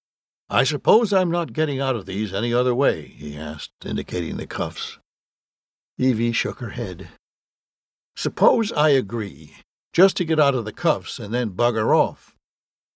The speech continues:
"Suppose you do." "Suppose you never see me again." Evie looked into the night.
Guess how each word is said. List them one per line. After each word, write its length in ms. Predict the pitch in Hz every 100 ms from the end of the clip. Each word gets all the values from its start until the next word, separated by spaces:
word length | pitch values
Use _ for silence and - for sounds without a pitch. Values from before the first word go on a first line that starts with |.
| _
"Suppose 520 | - - - 170 156
you 100 | 143
do." 420 | 127 277 202 85 - _ _ _ _ _ _
"Suppose 480 | - - 131 143 104
you 100 | 110
never 240 | 110 92
see 280 | - 156 233
me 200 | 180 101
again." 460 | 78 73 64 65 - _ _ _ _ _ _ _ _ _
Evie 360 | 214 220 196 165
looked 280 | 131 131 120
into 220 | 110 95
the 100 | 87
night. 300 | 82 78